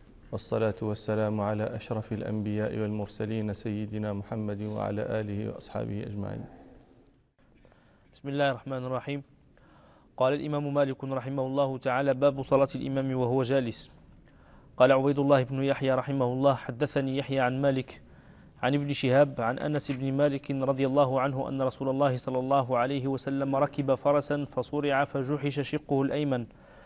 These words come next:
Speaker 2: فصلى صلاة من الصلوات وهو قاعد، وصلينا وراءه قعودا،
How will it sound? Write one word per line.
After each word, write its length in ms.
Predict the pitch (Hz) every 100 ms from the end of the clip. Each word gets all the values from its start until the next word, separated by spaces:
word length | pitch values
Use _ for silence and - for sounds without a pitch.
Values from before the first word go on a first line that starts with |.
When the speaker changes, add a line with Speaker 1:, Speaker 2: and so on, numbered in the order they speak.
| - - - -
Speaker 2:
فصلى 400 | - 151 156 156
صلاة 280 | - 147 160 156
من 180 | 147 143
الصلوات 580 | - 139 139 151 143
وهو 300 | 147 131 139
قاعد، 460 | 135 - 147 147 131 - - - - - - -
وصلينا 420 | - 143 156 156
وراءه 520 | 147 143 - 143 147 143
قعودا، 480 | 143 160 147 131